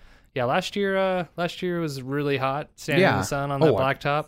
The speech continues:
Speaker 2: Yeah.
Speaker 1: And then, uh,
Speaker 2: I think you
Speaker 1: this
Speaker 2: showed me
Speaker 1: year
Speaker 2: pictures. Was that from last year when you showed me pictures?
Speaker 1: Right. Yeah. Yeah.
Speaker 2: Yeah.
Speaker 1: And then so, yeah, this year, this year wasn't as bad.
Speaker 2: Yeah. It's, it's, it's so <laughs> weird. Uh, the weather, I just, like, 'cause, uh, like I told you, I got A C in my house,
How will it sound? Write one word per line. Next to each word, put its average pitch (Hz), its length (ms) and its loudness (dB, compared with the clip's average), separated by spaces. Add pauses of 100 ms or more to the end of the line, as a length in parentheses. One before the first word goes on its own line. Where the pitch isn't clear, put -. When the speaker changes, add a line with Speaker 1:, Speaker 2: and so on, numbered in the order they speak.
(140)
Speaker 2:
Yeah. 180 220 -2
Speaker 1:
And 139 240 -4
then, 135 260 -2
uh, 139 80 -2
Speaker 2:
I - 20 0
think - 140 2
you - 40 2
Speaker 1:
this 147 60 2
Speaker 2:
showed 214 100 4
me 170 60 6
Speaker 1:
year 160 80 2
Speaker 2:
pictures. 147 340 2
Was 143 140 2
that 160 180 4
from 147 120 -2
last 147 200 0
year 160 100 2
when 147 100 0
you 131 40 0
showed 139 160 -2
me 139 100 0
pictures? 160 440 -4
Speaker 1:
Right. 139 240 2
Yeah. 123 140 0
Yeah. 123 40 2 (400)
Speaker 2:
Yeah. 143 80 -8
Speaker 1:
And 131 120 -4
then 127 120 -4
so, 123 380 -6 (100)
yeah, 127 160 -6
this 131 220 -6
year, 139 240 0
this 165 220 -10
year 175 160 -4
wasn't 170 260 -4
as 165 100 -4
bad. 143 320 -4 (220)
Speaker 2:
Yeah. 202 180 2
It's, - 160 0
it's, - 380 -8
it's 135 280 -6
so 180 260 4
<laughs> - 260 6
weird. 180 320 4 (140)
Uh, 135 420 4 (560)
the 143 240 2
weather, 139 420 6
I 151 100 6
just, 156 220 -2
like, 151 140 2
'cause, 156 180 -2 (460)
uh, 131 340 4
like 131 140 2
I 131 60 2
told 135 220 0
you, 127 120 4
I - 20 4
got 123 260 4
A 127 140 2
C 123 440 2 (100)
in 113 240 -2
my 107 160 0
house, 127 480 0